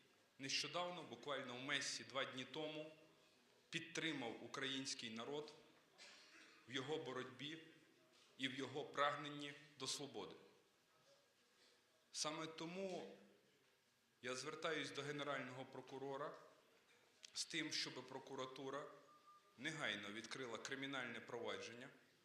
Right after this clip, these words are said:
по відношенню до посадових осіб Міністерства культури,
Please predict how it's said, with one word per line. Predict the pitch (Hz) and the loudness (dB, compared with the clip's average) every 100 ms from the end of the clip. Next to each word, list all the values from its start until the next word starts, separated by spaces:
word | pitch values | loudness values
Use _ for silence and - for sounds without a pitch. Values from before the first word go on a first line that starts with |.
| - - - _ - | -20 -20 -20 _ -6
по | 135 | -4
відношенню | 139 160 147 - 135 120 110 | -2 0 0 0 0 -2 -4
до | 113 117 113 107 - - | 0 4 4 2 -2 -4
посадових | 131 - 143 156 143 - | 0 2 2 2 2 0
осіб | 127 - 120 - | 0 2 2 0
Міністерства | 120 120 123 131 123 - | -6 -4 -2 -2 -2 -6
культури, | 113 117 - 117 110 | -6 -8 -8 -6 -6